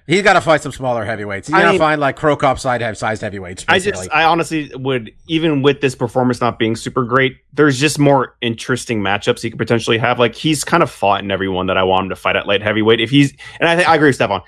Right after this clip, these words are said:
Speaker 2: if he's gonna continue, I'd rather see him at least give heavyweight one more shot, and, you know, hopefully it's someone that strikes with him. I think, I think that'll match up with him a little bit better and see how he does in that fight.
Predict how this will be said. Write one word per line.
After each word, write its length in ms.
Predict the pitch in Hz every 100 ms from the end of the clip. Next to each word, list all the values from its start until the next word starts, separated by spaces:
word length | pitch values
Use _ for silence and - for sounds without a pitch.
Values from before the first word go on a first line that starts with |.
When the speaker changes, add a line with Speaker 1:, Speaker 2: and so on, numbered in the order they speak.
| -
Speaker 2:
if 120 | 156
he's 140 | 185
gonna 180 | 156 180
continue, 560 | 175 156 156 151 160 143 _ _ _ -
I'd 160 | 143 135
rather 320 | 165 175 156
see 220 | - 160
him 220 | 151 139 -
at 140 | 135 127
least 120 | 131
give 140 | 139
heavyweight 340 | 117 123 131 117
one 260 | 117 120 131
more 200 | 139 139
shot, 420 | - 151 151 -
and, 280 | 139 131 117
you 100 | 123
know, 160 | 120 110
hopefully 300 | 131 127 143
it's 80 | -
someone 160 | 139
that 160 | 123 -
strikes 300 | - 117 131
with 100 | 147
him. 200 | 160 156
I 140 | 127 110
think, 240 | 123 113 -
I 60 | 110
think 180 | 117
that'll 260 | 120 117 113
match 220 | 113 110
up 100 | 110
with 140 | 123 131
him 80 |
a 20 | 127
little 140 | 131
bit 100 | 135 139
better 200 | 143 131
and 140 | 117
see 160 | - 123
how 160 | 120
he 80 | 113
does 160 | 117 104
in 120 | 95
that 200 | 98 101
fight. 300 | - 135 -